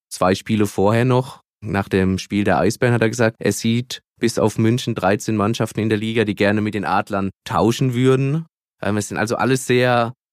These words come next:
extreme Aussagen irgendwie. Und da standen die Adler schon auf dem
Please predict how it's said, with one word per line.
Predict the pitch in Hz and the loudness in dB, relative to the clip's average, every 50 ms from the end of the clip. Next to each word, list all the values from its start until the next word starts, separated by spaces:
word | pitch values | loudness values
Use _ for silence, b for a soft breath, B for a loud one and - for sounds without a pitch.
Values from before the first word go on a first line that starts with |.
| _ _ _ - | _ _ _ -10
extreme | 113 - - - - 113 117 123 131 131 113 101 92 87 87 - _ _ _ | -10 -8 -10 -8 -2 0 2 4 4 4 4 2 0 -2 -4 -10 _ _ _
Aussagen | - 82 98 110 123 - - 92 92 92 90 90 98 92 | 0 2 2 2 2 2 0 2 2 4 2 2 0 0
irgendwie. | 73 85 92 95 104 | 0 0 2 2 2
Und | 98 92 | 2 2
da | 92 90 92 | 2 2 0
standen | - - 95 95 101 95 | -2 -2 -4 -4 -2 -2
die | 95 90 90 | -2 -2 0
Adler | 87 92 95 - 101 92 | 0 0 0 -2 -4 -4
schon | - 92 | -2 -2
auf | 92 90 - | -2 -2 0
dem | - 92 90 90 95 98 | 0 0 0 0 -2 -6